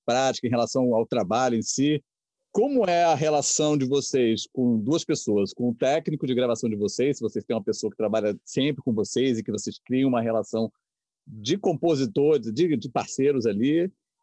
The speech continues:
é... como é a relação, o Foley eu brinquei ontem com o Kiko, que é tipo o judiciário, né? Assim, ele só age se for acionado, né? Ninguém fica fazendo Foley sem, então, geral, imagino que todo, quer dizer, todos vocês têm uma relação com editores de som, né? Com supervisores que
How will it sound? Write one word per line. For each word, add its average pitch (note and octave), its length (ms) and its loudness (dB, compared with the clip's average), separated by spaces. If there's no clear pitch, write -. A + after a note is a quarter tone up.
é... B2 220 0
como A3 200 2
é G#3 60 4
a G3+ 40 2
relação, E3+ 680 2
o C#3 200 0
Foley F#3+ 320 2
eu F#3+ 60 2
brinquei F3 320 0
ontem E3+ 180 0
com D#3+ 120 0
o C3+ 40 2
Kiko, E3+ 300 -2
que F3 80 -2
é D#3 60 2
tipo - 260 -2
o E3+ 40 4
judiciário, C#3+ 680 2
né? A#2+ 180 2
Assim, A#2+ 240 0
ele A#2 440 2
só B2+ 160 0
age D#3 360 0
se E3 160 -2
for F3 160 0
acionado, D3 580 2
né? B2+ 120 2
Ninguém B2+ 300 2
fica E3 260 -2
fazendo C3 440 0
Foley C#3+ 300 2
sem, C#3+ 300 -2
então, D#3 180 0
geral, D#3 220 0
imagino C#3 420 0
que - 60 -6
todo, C#3+ 180 0
quer D3+ 100 -4
dizer, A#2 420 2
todos C3+ 220 -2
vocês D3+ 280 0
têm E3 100 0
uma D#3 100 0
relação D#3 320 0
com D#3+ 80 0
editores D3+ 400 0
de D#3 100 0
som, D#3 440 2
né? C3 100 4
Com - 80 -6
supervisores C3 840 2
que A2+ 140 -4